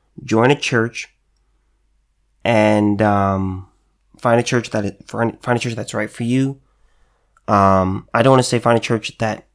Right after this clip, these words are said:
s-, that, that preaches the word, because as of right now, you don't really know what's in the Bible, and you're not, you know, I can't really give that advice to you. But my advice is start with John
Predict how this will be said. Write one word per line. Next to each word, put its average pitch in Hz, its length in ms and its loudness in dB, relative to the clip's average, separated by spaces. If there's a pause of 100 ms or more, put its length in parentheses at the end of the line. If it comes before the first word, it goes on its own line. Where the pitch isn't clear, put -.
(240)
s-, - 260 -6
that, 110 340 -6 (180)
that - 320 -14 (120)
preaches 123 360 -2
the 110 80 2
word, 117 200 2
because 101 380 -4 (560)
as 104 200 0
of 90 120 -8
right 98 220 -2
now, 110 240 -2
you 104 120 -6
don't 107 200 -2
really 101 160 0
know 98 220 2
what's - 240 -6
in 139 240 4
the 110 60 2
Bible, - 480 -12
and 101 120 -4
you're 101 80 -2
not, - 160 -8 (180)
you - 80 -6
know, - 340 -10
I 104 80 -10
can't 117 200 -8
really 101 200 -8 (120)
give 214 140 -2
that 101 100 -4
advice 107 300 -4
to - 120 -14
you. - 180 -14 (480)
But 117 100 -4
my 117 160 2
advice 131 420 0
is 113 200 0
start 120 260 0
with 120 180 -6
John 90 520 -4